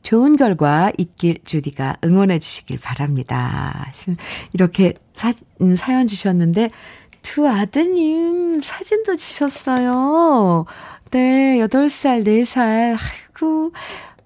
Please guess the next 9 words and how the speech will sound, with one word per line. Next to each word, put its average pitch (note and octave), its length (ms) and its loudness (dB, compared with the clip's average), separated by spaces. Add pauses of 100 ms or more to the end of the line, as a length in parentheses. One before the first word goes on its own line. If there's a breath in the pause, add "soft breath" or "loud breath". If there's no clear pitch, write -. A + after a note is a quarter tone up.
(100)
이때 C4 360 0
<laughs> C4+ 2500 -2
아, A3+ 220 0
사랑해요 D4+ 600 2
포즈를 A#3 500 0
취하고 G3+ 460 -2
마스크 G3+ 760 0 (300 loud breath)
착용하고 B3 960 -2 (440 loud breath)
놀이터인가요? G3+ 960 0